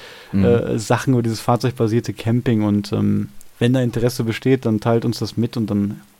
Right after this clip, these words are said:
Speaker 2: können wir auch nochmal eine separate Folge einfach über unsere Fahrzeuge machen. Da können
Speaker 1: Ja,
Speaker 2: wir, glaub ich,
Speaker 1: das
Speaker 2: unendlich lange drüber erzählen. <laughs>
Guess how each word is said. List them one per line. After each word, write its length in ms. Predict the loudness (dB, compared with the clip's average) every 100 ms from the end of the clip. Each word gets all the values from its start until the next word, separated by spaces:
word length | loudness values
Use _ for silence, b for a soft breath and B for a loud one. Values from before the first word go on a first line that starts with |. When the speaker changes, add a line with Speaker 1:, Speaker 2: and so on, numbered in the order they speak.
| -4
Speaker 2:
können 160 | 0 2
wir 60 |
auch 60 | 0
nochmal 160 | 0
eine 80 | 0
separate 400 | 0 2 2 0
Folge 300 | -2 -2 0
einfach 180 | -4 -4
über 140 | -2
unsere 220 | -2 -2 -4
Fahrzeuge 400 | -4 -4 -8 -8
machen. 240 | -8 -12 -16 b b b b b _
Da 120 | -2 2
können 180 | 2
Speaker 1:
Ja, 60 | 2
Speaker 2:
wir, 40 |
glaub 200 | 2 2
ich, 80 | 2
Speaker 1:
das 140 | 2 4
Speaker 2:
unendlich 380 | 2 0 -4
lange 160 | -4 -2
drüber 280 | 0 0 2
erzählen. 420 | 0 0 0 0
<laughs> 60 | -4